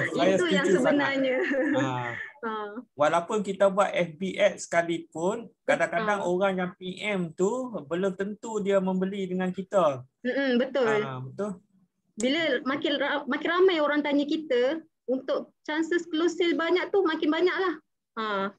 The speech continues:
Speaker 2: Kalau yang tanya tu kurang sebab dia ada ratio dia tau. Bukannya sepuluh orang tanya, sepuluh orang tu terus beli.
Speaker 1: Betul,
Speaker 2: Ha,
Speaker 1: betul,
Speaker 2: dia
Speaker 1: betul.
Speaker 2: dalam sepuluh orang tanya, kita akan close sale dalam lima orang kat situ.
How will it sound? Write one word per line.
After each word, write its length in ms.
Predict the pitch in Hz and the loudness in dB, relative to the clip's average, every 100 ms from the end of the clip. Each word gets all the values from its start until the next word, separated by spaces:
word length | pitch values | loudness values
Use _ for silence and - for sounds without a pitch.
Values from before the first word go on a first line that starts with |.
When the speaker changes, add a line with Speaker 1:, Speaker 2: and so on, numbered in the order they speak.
| _ _ | _ _
Speaker 2:
Kalau 160 | 269 294 | -4 -2
yang 240 | 311 311 | 0 0
tanya 320 | 311 330 349 269 | 2 4 4 2
tu 80 | 294 | 0
kurang 400 | 269 247 214 220 | 2 2 0 -2
sebab 320 | 262 247 240 | -2 -2 -2
dia 160 | 233 349 | 0 0
ada 80 | 330 | 0
ratio 400 | 285 320 285 269 | 0 0 0 0
dia 160 | 311 | 0
tau. 240 | 311 247 214 | -2 -2 -2
Bukannya 320 | - 330 240 | -2 0 0
sepuluh 480 | 233 240 - 262 254 | -2 -6 0 2 4
orang 160 | 262 | 2
tanya, 240 | 262 262 269 | -2 0 -2
sepuluh 400 | 311 - 262 262 | -4 -4 0 0
orang 160 | 269 | 0
tu 80 | 269 | -2
terus 240 | - 240 214 | -2 -4 -2
beli. 480 | 294 330 277 226 - _ _ _ | 0 2 2 -2 -6 _ _ _
Speaker 1:
Betul, 320 | 208 240 208 | 0 2 2
Speaker 2:
Ha, 20 | 202 | 2
Speaker 1:
betul, 80 | |
Speaker 2:
dia 140 | 269 294 | 0 2
Speaker 1:
betul. 80 | 254 | 2
Speaker 2:
dalam 160 | 269 | 2
sepuluh 280 | 302 311 277 285 | 0 0 2 2
orang 200 | 302 311 | 2 0
tanya, 240 | 311 349 403 | 2 2 2
kita 140 | 277 262 262 | -2 -4 -4
akan 160 | 277 | -2
close 320 | 285 302 302 | 0 0 2
sale 160 | 359 277 | 2 2
dalam 160 | 269 262 | 2 2
lima 240 | 262 254 | 2 4
orang 400 | 247 240 220 208 | 4 2 -2 -2
kat 160 | 196 240 | -4 -4
situ. 480 | 233 226 196 190 | -2 2 4 2